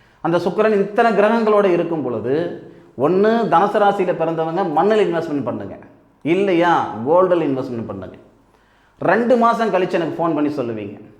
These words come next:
"ஐயா, இருபது லட்சம் ரூபாய்க்கு நான் இடம் வாங்கினேனுங்க, இன்னைக்கு நாற்பது லட்சம் ரூபாய்க்கு கேட்குறாங்க. பத்து லட்சம் ரூபாய்க்கு நான் ஒரு நகை நட்டு வாங்கி வச்சேனுங்க, இன்னைக்கு வந்து இருபது லட்சம் ரூபாய்க்கு போகுதுங்க." நிச்சயமா மிகப்பெரிய ஒரு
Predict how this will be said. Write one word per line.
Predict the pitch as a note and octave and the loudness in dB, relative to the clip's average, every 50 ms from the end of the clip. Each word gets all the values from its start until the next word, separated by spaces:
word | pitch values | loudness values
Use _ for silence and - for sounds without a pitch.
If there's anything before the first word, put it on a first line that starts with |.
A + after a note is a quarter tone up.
| _ _ _ _ _ _ _ _ _ _ _ _ | _ _ _ _ _ _ _ _ _ _ _ _
"ஐயா, | - C#3+ D#3+ F#3 | -4 -2 0 0
இருபது | F3 D3+ D#3 E3 F#3 F#3 F3 E3+ | 2 2 4 4 4 4 4 2
லட்சம் | D#3+ E3 F3 D#3+ D#3+ | 2 0 0 0 0
ரூபாய்க்கு | D#3 E3 F#3 G3+ F#3 F3+ | 2 2 2 2 2 0
நான் | F3 D#3+ D3+ | 0 0 0
இடம் | D3 E3 E3+ E3+ | 0 0 0 0
வாங்கினேனுங்க, | E3 D#3+ D#3 D3+ D3+ D3+ D#3 E3+ E3+ | -2 -2 -2 -2 -2 -2 -2 -2 -2
இன்னைக்கு | E3 D3 C3+ C#3 C3 A#2+ | -4 -4 -4 -4 -4 -2
நாற்பது | C3 D#3+ D#3+ E3+ D#3 D3 | -2 -2 -2 -2 -4 -4
லட்சம் | C#3 C3+ C#3+ C3 B2+ | -4 -4 -4 -6 -4
ரூபாய்க்கு | B2 A#2+ C3 B2+ A2+ A#2 G#2 A2+ | -4 -4 -4 -4 -6 -8 -8 -8
கேட்குறாங்க. | A2 G2 - G2 F2+ F2 E2+ - - - - _ _ _ _ _ _ _ _ _ _ _ _ _ _ _ _ _ _ - | -8 -8 -8 -8 -8 -10 -12 -16 -18 -20 -20 _ _ _ _ _ _ _ _ _ _ _ _ _ _ _ _ _ _ -2
பத்து | E3+ - - G3 | -2 0 2 0
லட்சம் | F#3+ - F3 F3 E3 E3+ | 0 2 2 0 0 0
ரூபாய்க்கு | E3+ E3 F#3+ G#3 G#3 F3 F3+ F#3 F3 D#3+ D3+ C#3 C3+ C#3 | 2 4 4 4 4 4 2 2 2 2 2 0 0 0
நான் | D3+ D3+ D3 | 0 0 0
ஒரு | C3+ C3 B2 B2+ C3 | 0 -2 -2 0 0
நகை | D#3 F3+ G3 F#3 | 0 0 0 0
நட்டு | E3+ D#3+ E3 D3+ | 0 0 2 2
வாங்கி | D3+ D#3+ D#3+ D#3 D3 | 2 2 0 0 -2
வச்சேனுங்க, | D3 C#3+ D3+ D3 C#3+ C#3 D#3+ F3 D#3 C#3+ | -2 -2 -2 -2 -2 -2 -2 -2 -2 -2
இன்னைக்கு | C#3+ D3 C#3+ C#3 C3+ C3+ | -2 -2 -2 -2 -2 -2
வந்து | D3 D#3+ D3 C3+ | -2 -2 -2 -2
இருபது | C#3+ D#3+ E3+ D#3+ D3 | 0 0 0 0 0
லட்சம் | C#3 C3 C#3 C3 A2+ B2 | -2 -2 -2 -4 -4 -4
ரூபாய்க்கு | A#2 B2+ A#2+ A#2 G#2+ - G#2+ | -4 -4 -4 -4 -6 -6 -6
போகுதுங்க." | A2 G#2+ G#2 G2 G2 F#2+ F2 E2+ - - - _ _ _ _ _ _ - - B2 D#3 | -6 -6 -6 -6 -8 -8 -10 -14 -18 -20 -20 _ _ _ _ _ _ -8 -2 0 0
நிச்சயமா | E3+ D#3 - - B3 A3+ A3+ A3 A3+ A3+ A3+ A3+ D3+ D3+ | 0 0 -2 0 2 4 4 4 4 4 2 0 -2 -4
மிகப்பெரிய | D#3+ D#3+ F#3 F#3+ - G3 F#3 F#3+ G3 G3 G3 F3+ | -2 0 -2 -2 -2 0 0 2 2 2 2 2
ஒரு | E3 D#3 | 0 0